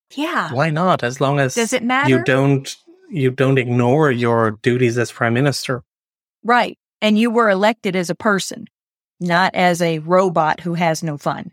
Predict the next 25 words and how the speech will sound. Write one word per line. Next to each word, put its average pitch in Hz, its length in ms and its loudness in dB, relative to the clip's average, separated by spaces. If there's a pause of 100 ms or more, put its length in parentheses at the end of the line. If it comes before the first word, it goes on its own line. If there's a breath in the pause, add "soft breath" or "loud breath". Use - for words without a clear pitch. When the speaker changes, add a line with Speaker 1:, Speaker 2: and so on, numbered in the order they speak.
(120)
Speaker 2:
Exactly. 165 480 -2
Speaker 1:
But - 220 -6
anyway, 196 380 0 (100)
okay. 208 240 -2 (480)
Speaker 2:
Talking 247 340 2
about 190 320 2
politics, 190 640 0
there 151 160 0
is 175 100 -2
actually 196 420 0
a, 185 160 0
a, - 160 -4 (100)
a 165 40 -4
very 175 320 0
nice 165 640 0 (260)
political 147 840 2 (180)
tidbit 143 560 -2
coming 143 460 2
out 131 240 0
of 131 140 -2
the 131 100 -4
privacy 143 400 -2
community. 190 560 0 (360)
Speaker 1:
Ooh, 247 280 -2
what? 196 300 -4